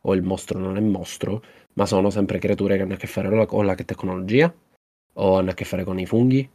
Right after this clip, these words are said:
eh, quindi virus, malattie, eh, che anche queste sono le risposte che, che la cultura, come sempre, a volte immagina, a volte senza neanche volerlo,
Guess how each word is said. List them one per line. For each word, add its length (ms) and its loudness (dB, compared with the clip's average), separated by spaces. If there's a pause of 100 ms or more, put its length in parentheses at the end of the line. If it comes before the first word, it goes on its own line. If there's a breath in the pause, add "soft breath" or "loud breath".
eh, 280 -4
quindi 220 -4
virus, 500 0
malattie, 840 -2 (400 loud breath)
eh, 760 4
che 140 -2
anche 300 -2
queste 320 -2
sono 200 -2
le 120 0
risposte 580 -2
che, 460 0
che 80 -6
la 80 -4
cultura, 680 0
come 160 -4
sempre, 560 -4 (380 loud breath)
a 160 -6
volte 280 4
immagina, 520 2 (140)
a 120 -6
volte 300 4
senza 240 -2
neanche 260 0
volerlo, 680 2